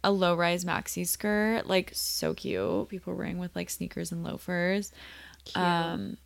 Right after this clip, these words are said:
Speaker 1: so I feel like that could be a fun change because that definitely was not really a thing last year. So,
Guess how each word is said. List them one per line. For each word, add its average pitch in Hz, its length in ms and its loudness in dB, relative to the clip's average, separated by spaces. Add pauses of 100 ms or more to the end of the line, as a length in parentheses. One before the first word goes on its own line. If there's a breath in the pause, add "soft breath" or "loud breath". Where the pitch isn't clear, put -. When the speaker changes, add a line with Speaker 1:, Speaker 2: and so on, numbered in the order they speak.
(640)
Speaker 1:
so - 140 2
I 233 80 6
feel 240 140 2
like 392 140 6
that 185 200 10
could 220 120 2
be 226 140 6
a 233 40 4
fun 180 640 4 (160)
change 175 640 4
because 202 280 4
that 185 240 8
definitely 170 400 2
was 175 180 0
not 160 600 2
really 160 560 2
a 175 80 -2
thing 180 540 2
last - 400 2
year. 302 300 4
So, 185 540 2